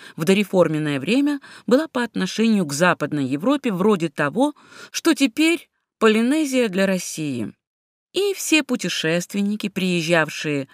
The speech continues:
в Московию, описывают её именно как диковинную, варварскую страну. «Когда наблюдаешь русских в отношении их душевных качеств,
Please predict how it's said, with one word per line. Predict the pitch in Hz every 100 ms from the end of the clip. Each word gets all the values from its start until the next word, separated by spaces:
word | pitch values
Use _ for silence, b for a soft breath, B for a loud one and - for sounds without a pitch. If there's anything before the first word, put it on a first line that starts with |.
| b
в | 143
Московию, | 156 139 - - 240 294 294 180 135 135 B B
описывают | - 170 - 226 254 277 269 277 233
её | 208 214 220 233 -
именно | 190 254 277 269 254
как | 202 190
диковинную, | 143 190 - 156 202 214 175 147 127 113 b b
варварскую | - 139 170 196 175 175 - - 135
страну. | 135 175 165 143 117 - _ _ b b b b b
«Когда | 175 175 190 233
наблюдаешь | 240 220 202 233 233 -
русских | 220 240 - 214 196
в |
отношении | 202 190 196 214 208 202
их | 208 - 226 - B B B
душевных | 160 208 - 240 208 170 156 -
качеств, | - 254 196 - 139 -